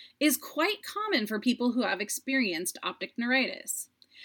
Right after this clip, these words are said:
You may have noticed in recent years that there are now often warnings that show up on screen, typically near the rating and rating rationale at the movies or when watching a show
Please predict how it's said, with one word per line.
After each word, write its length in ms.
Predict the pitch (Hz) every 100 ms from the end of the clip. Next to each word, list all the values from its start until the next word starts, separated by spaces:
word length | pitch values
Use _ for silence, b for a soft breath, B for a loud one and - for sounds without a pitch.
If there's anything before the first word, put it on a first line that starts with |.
| B B B
You 140 | 302
may 140 | 330 370
have 240 | 392 285
noticed 480 | 233 226 233 240 -
in 260 | 247 233 180
recent 460 | 202 - 226 -
years 440 | 175 123 123 76 -
that 140 | 214
there 180 | 254 262
are 60 |
now 480 | 254 233 240 269 311 254
often 420 | 262 262 233 180
warnings 600 | 190 208 202 - - -
that 180 | 175 -
show 200 | 220 208
up 240 | 165 -
on 180 | 156 185
screen, 600 | - - 202 160 143 -
typically 420 | - 339 - 453 403
near 240 | 370 339
the 140 | 330
rating 580 | 262 233 226 226 233 233 -
and 180 | 196 185
rating 340 | 190 208 220
rationale 800 | 196 196 - 208 180 175 185 - B -
at 160 | 254
the 80 | 330
movies 480 | 339 339 196 95 -
or 80 | 262
when 140 | 294 311
watching 360 | 320 330 311
a 40 | 285
show 460 | - 269 208 -